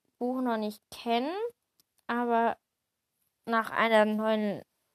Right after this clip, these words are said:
Lesezeitvertreib, sag ich mal, suchen, weil noch nicht Seawalkers fünf draußen ist, der kann das auch, ähm,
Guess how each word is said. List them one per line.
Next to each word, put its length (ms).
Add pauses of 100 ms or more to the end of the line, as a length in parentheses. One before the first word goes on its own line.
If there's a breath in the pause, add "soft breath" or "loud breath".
(140)
Lesezeitvertreib, 2750
sag 220
ich 160
mal, 180
suchen, 720
weil 400 (560 soft breath)
noch 300
nicht 420 (400)
Seawalkers 1120 (200)
fünf 380
draußen 460 (680)
ist, 440 (760)
der 220
kann 260
das 280 (920)
auch, 460 (200)
ähm, 400